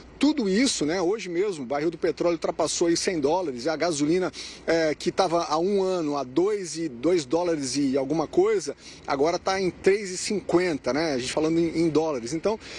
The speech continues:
eh, os americanos estão vivendo um descontentamento muito grande. A sensação aqui com relação à, à, à invasão na Ucrânia, é claro que as pessoas não são a favor de uma guerra. Desculpa, eu tô tremendo um pouquinho porque tá realmente muito frio aqui em Washington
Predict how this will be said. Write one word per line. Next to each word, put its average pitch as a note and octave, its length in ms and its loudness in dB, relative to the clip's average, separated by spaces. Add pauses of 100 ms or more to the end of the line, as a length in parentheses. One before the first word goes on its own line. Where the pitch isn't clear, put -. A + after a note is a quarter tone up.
(300)
eh, F3+ 160 6
os F3 80 2
americanos G3 420 2
estão A3+ 240 -2
vivendo G3+ 360 0
um G3+ 100 0
descontentamento G#3 1000 -2
muito A3+ 260 2
grande. E3 320 2
A A#3+ 80 0
sensação B3 580 0
aqui F#3+ 280 -2
com G3+ 100 2
relação E3+ 580 0 (320)
à, C3 520 0
à, C3 60 2
à D#3 60 2
invasão D3+ 360 0
na E3+ 80 0
Ucrânia, A3+ 380 0
é A3 40 -2
claro A#3 240 -2
que C4 60 -6
as A#3 100 -2
pessoas C#4 500 0 (840)
não G#3+ 200 2
são A3 200 0
a A3 60 0
favor F#3 340 0
de F#3+ 100 -6
uma A#3 140 -4
guerra. E3 360 -2
Desculpa, F#3+ 320 -6
eu - 20 2
tô G3+ 80 2
tremendo G#3 380 0
um - 20 -4
pouquinho G3 220 0
porque - 120 -6
tá G3 60 4
realmente G#3 380 -2
muito G3+ 440 2
frio G#3 280 0
aqui G3+ 160 -4
em - 20 -2
Washington F3+ 420 -2